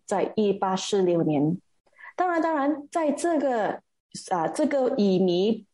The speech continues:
啊，发现之前呢，已经有蛮多古老的技术，古老的麻醉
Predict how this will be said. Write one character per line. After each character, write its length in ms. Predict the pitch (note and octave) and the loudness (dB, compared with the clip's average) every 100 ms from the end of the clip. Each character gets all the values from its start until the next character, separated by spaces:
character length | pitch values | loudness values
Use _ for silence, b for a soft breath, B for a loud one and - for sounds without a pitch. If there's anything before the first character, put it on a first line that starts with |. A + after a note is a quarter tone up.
| _ - | _ -6
啊， 300 | F#3 D#3+ - | -4 -4 -6
发 280 | - C4 C4+ | -6 -2 0
现 220 | C#4+ G#3 | 2 2
之 120 | A3+ | 0
前 300 | A3+ G3 F3 | 0 0 0
呢， 180 | F3 F3 B B B | 2 -2 B B B
已 120 | F#3+ | 0
经 260 | G3+ D4+ C4+ | 2 2 2
有 320 | F3+ - - | 2 0 0
蛮 220 | F3 A3 | 0 0
多 180 | C4 C4+ | 0 0
古 220 | - G#3 | 0 0
老 160 | A#3 E3 | 2 0
的 100 | F3+ | 0
技 260 | - A3+ | 0 0
术， 360 | F3+ F3 A#2+ - _ - | 0 0 0 -4 _ -2
古 140 | G#3+ | 0
老 140 | D4 F#3+ | 2 2
的 140 | G3 | 2
麻 180 | F3 F3+ | 2 0
醉 220 | A#3+ | 2